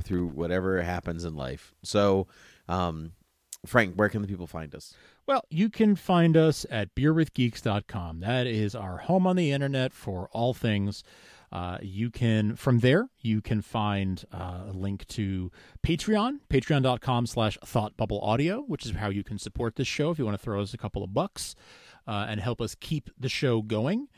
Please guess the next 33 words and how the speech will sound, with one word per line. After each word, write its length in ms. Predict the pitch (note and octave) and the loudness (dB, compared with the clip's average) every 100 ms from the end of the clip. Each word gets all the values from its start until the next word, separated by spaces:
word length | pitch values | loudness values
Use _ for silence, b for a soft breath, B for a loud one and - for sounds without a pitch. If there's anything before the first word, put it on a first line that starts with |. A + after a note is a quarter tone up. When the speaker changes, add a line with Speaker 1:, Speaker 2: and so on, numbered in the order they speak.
| b b b b b | b b b b b
Speaker 2:
Um, 440 | A2 A2 G#2+ G#2 A2+ | -4 -2 -2 -4 -6
this 440 | - B2 G#2 C3 - | -10 -6 -2 -2 0
and, 240 | G2+ A2+ | -2 -2
and 100 | G2+ | 0
all 280 | G2 F3+ B2 | 6 8 8
of 40 | |
the 80 | F#2+ | 2
shows 380 | - G2+ F#2 F2 | 0 -2 -2 -4
at 180 | A2 G2 | -6 -6
Thought 200 | G2 F2 | -4 -4
Bubble 180 | F2+ E2+ | -6 -6
Audio. 420 | E2 F2 F2 E3 | -6 -6 -8 0
You 80 | F#3+ | 4
can 100 | G#3 | 6
also 180 | F#3+ F3 | 6 2
find 160 | F#3 | 2
a 40 | F3+ | 2
link 160 | F3+ - | 2 2
to 100 | E3 | 2
thought 200 | E3 D#3 | 2 2
bubble 220 | F3 F#3+ | 2 2
audio 280 | C#4+ D#4 G#2+ | 2 2 2
dot 180 | G2+ | -2
com, 240 | - E2+ D#2+ | -6 -10 -6
where 140 | F#2 | -4
you'll 220 | G2 G#2+ | -2 -2
find 380 | G2+ E3 C#4 B2+ | 0 2 4 4
the 100 | G2+ | 2
other 140 | F#2 F#2+ | -2 -4
shows. 380 | - E2 E2 - b b b | -6 -8 -10 -18 b b b
Um, 320 | G#2 F#2+ F2 - _ _ _ _ _ _ _ | -10 -8 -10 -14 _ _ _ _ _ _ _
shows 480 | - - C#3+ B2 A2+ - - | -10 -2 0 -2 -6 -12 -4
like 380 | A#2+ G#2+ - | -2 -2 -4